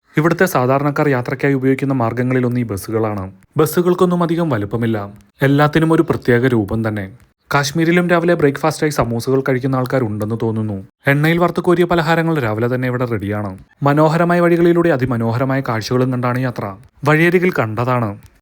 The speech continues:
നോട്ടുമാലകളാണ് ഈ തൂക്കിയിട്ടിരിക്കുന്നത്. ഇതെന്താണ് സംഭവമെന്നറിയാനായി നേരെ കടയിലേക്ക്. ഇദ്ദേഹത്തിന്റെ പേരാണ് ഫിർദൗസ് അഹമ്മദ്. ഈ കടയുടെ ഉടമസ്ഥനാണ്. മാലയുടെ വിശദാംശങ്ങൾ ഫിർദൗസിനോട് തന്നെ തിരക്കി. സംഭവം ഒറിജിനൽ നോട്ടുകൾ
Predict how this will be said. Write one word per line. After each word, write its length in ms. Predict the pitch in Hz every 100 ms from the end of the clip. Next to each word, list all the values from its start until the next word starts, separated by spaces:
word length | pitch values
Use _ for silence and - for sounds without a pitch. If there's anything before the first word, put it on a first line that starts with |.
| _ 135
നോട്ടുമാലകളാണ് 760 | 143 151 170 170 175 175 170
ഈ 40 | 175
തൂക്കിയിട്ടിരിക്കുന്നത്. 840 | 120 101 127 117 113 113 107 101 98 - _ 156
ഇതെന്താണ് 480 | 156 135 127 147
സംഭവമെന്നറിയാനായി 840 | 156 147 147 156 151 151 147 151 151
നേരെ 260 | 147 143 139
കടയിലേക്ക്. 500 | 113 101 104 101 98 98 - _ _
ഇദ്ദേഹത്തിന്റെ 500 | 160 160 160 170 180
പേരാണ് 360 | 175 170 170 175
ഫിർദൗസ് 480 | - 113 120 117
അഹമ്മദ്. 720 | 104 120 117 101 - _ _ 156
ഈ 100 | 170
കടയുടെ 240 | 175 175 185
ഉടമസ്ഥനാണ്. 760 | 135 110 110 - 123 113 104 104 - _ -
മാലയുടെ 380 | 135 147 165 180
വിശദാംശങ്ങൾ 580 | 175 165 165 160 170 160
ഫിർദൗസിനോട് 600 | 131 117 113 - 123 127
തന്നെ 120 | 127
തിരക്കി. 420 | 127 127 120 107 92 - _ -
സംഭവം 440 | - 156 160 190
ഒറിജിനൽ 400 | 147 120 123 135
നോട്ടുകൾ 360 | 139 117 120 123